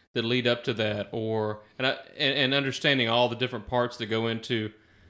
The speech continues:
just beyond just driving the car gives you a deeper appreciation for all those other aspects now that you are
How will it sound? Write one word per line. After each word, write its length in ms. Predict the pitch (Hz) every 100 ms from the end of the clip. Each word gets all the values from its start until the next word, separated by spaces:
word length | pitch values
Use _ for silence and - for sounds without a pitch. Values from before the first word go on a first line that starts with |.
| -
just 320 | 117 131 135 -
beyond 420 | 123 120 127 113
just 140 | 107
driving 420 | - 117 117 117 107
the 60 |
car 560 | 107 135 139 113 107 - - _ _ _ _
gives 240 | 127 117 120
you 120 | 139
a 40 |
deeper 460 | 110 123 120 123 104 -
appreciation 960 | - 135 127 101 123 120 117 - 110
for 540 | 101 123 113 110 107 - - _ _ _ _ _
all 280 | 120 131 135
those 280 | 123 117 120
other 400 | 120 113 107 - -
aspects 520 | 120 123 - 127 113
now 280 | 131 147 160
that 240 | 113 110 143
you 120 | 113
are 380 | 131 123 107